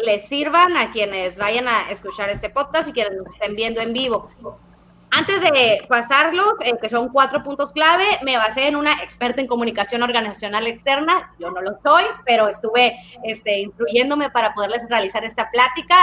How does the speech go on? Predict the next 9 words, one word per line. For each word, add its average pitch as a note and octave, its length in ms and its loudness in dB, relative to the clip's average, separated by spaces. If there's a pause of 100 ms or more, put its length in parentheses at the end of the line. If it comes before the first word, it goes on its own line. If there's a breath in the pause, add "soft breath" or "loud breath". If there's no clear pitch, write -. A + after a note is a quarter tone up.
Ella B3 140 0
se C4 80 -6
llama A#3+ 240 0
Nuria C4+ 320 0
Vilanova, A#3+ 640 2
ella A3+ 260 0
es A#3 100 -2
de A#3 60 -6
España E4 360 2